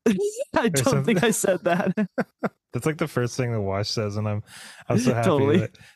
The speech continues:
Speaker 2: "Ah, curse your inevitable but unexpected portrayal."
Speaker 1: <laughs>
Speaker 2: Is that what the actual line is? Let me look it up. I don't wanna
Speaker 1: I
Speaker 2: butcher
Speaker 1: think
Speaker 2: it
Speaker 1: so.
Speaker 2: for <laughs>
Speaker 1: One
Speaker 2: it's,
Speaker 1: of
Speaker 2: like,
Speaker 1: the
Speaker 2: the best
Speaker 1: reasons,
Speaker 2: line.
Speaker 1: um,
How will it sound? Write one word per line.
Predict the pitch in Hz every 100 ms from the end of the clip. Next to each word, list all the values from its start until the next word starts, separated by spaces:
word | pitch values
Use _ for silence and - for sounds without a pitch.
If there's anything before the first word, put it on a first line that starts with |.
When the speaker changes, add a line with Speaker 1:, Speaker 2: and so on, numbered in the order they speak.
| _ -
Speaker 2:
"Ah, | 190 180 165
curse | - 208 185
your | 202
inevitable | 196 202 202 196 180 170
but | 175
unexpected | 185 202 190 175 202 196 180
portrayal." | 190 - 208 - 233 143
Speaker 1:
<laughs> | 185 202 185 160 175
Speaker 2:
Is | 139 147
that |
what | 180 185
the | 139
actual | 113 - 113
line | 98 101
is? | 117 -
Let | 123
me | 131
look | 127
it | 123
up. | 123 -
I | 151
don't | 127
wanna | 139
Speaker 1:
I | 127
Speaker 2:
butcher | 113 135 196
Speaker 1:
think | -
Speaker 2:
it |
Speaker 1:
so. | 127
Speaker 2:
for | 127 - - _ _ -
<laughs> |
Speaker 1:
One | - - - - -
Speaker 2:
it's, | - -
Speaker 1:
of |
Speaker 2:
like, | 202
Speaker 1:
the | 285
Speaker 2:
the | 262
best | 226
Speaker 1:
reasons, | 208 214 190
Speaker 2:
line. | 107 160
Speaker 1:
um, | 147 131 127